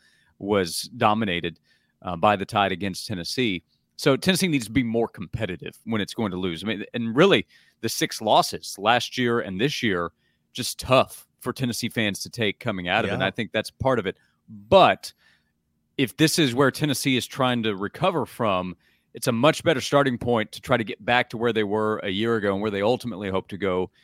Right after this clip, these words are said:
Speaker 1: in competing for and winning championships than if we were talking about a six and six season or even,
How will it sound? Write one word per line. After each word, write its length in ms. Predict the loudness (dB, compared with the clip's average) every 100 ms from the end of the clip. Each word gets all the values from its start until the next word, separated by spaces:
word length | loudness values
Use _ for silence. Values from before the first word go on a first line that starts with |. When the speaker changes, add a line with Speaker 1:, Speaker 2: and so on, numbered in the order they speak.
| _ _ -6
Speaker 1:
in 340 | -4 -2 -4
competing 480 | -6 -8 -4 -4 -4
for 380 | -4 -2 -2 -2
and 180 | -6 -6
winning 220 | -6 -8
championships 800 | -4 -4 -2 -6 -6 -6 -6 -10 _ _ -6
than 120 | -4
if 100 | -2
we 120 | -2
were 60 | 0
talking 180 | 0 0
about 140 | 0
a 40 | -2
six 320 | -4 -6 -4
and 140 | -6
six 280 | -4 -6 -6
season 280 | -8 -6 -2
or 80 | -2
even, 160 | -2